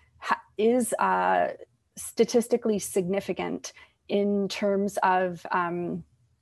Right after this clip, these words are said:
in terms of supporting, uh, disruptive innovations was what we found. And what that means is we looked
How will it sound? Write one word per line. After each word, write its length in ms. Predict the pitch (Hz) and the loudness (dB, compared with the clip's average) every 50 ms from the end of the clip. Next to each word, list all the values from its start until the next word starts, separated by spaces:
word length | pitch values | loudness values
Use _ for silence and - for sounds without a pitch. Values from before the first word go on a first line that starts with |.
| _ _ _ _ _ _ _ _ _ _ _ - - _ _ | _ _ _ _ _ _ _ _ _ _ _ -20 -20 _ _
in 200 | - 220 214 208 | -2 0 0 0
terms 400 | 180 - - 208 208 202 190 - | 0 -2 0 2 2 2 2 4
of 360 | 208 196 190 190 185 175 - _ _ | 4 4 4 4 0 -2 -8 _ _
supporting, 960 | - - - - 214 - - - 226 214 214 214 214 214 214 214 214 208 202 - - - - _ _ _ _ _ - | -4 0 2 2 2 2 2 2 4 4 4 4 4 4 4 4 4 2 0 -2 -8 -20 -20 _ _ _ _ _ -2
uh, 220 | 202 190 185 180 - - | 0 2 2 0 0 0
disruptive 560 | 202 185 - - 262 269 - - 208 175 185 | -2 0 4 4 4 4 2 0 -2 0 0
innovations 840 | 180 175 170 175 170 165 - - - - - - - - - - - | -2 -2 -2 -4 -4 -4 -4 -6 -8 -8 -10 -10 -12 -14 -14 -12 -6
was 240 | 175 185 196 196 | -2 -2 -2 0
what 240 | 175 180 170 165 - | 0 0 0 0 0
we 300 | 185 180 170 165 156 - _ | -2 -4 -4 -4 -6 -10 _
found. 600 | _ - 185 165 147 - - - - - - - - - - - - _ _ - | _ -4 -2 -2 -2 -4 -6 -8 -10 -12 -16 -20 -20 -20 -20 -20 -20 _ _ 0
And 280 | - 214 208 208 208 202 | 4 4 4 4 2 0
what 300 | - 202 226 220 - - | 0 2 2 2 2 2
that 280 | - 240 254 294 311 - | 2 4 4 4 2 2
means 440 | 226 226 220 214 208 202 202 190 - | 2 0 0 0 0 -2 -4 -4 -4
is 340 | - 196 190 180 - - - - | -4 -2 -2 -4 -6 -10 -12 -8
we 200 | 202 190 214 214 | -4 -2 -2 -2
looked 480 | 208 214 247 277 320 339 330 - - | 0 2 6 6 6 6 4 -2 -14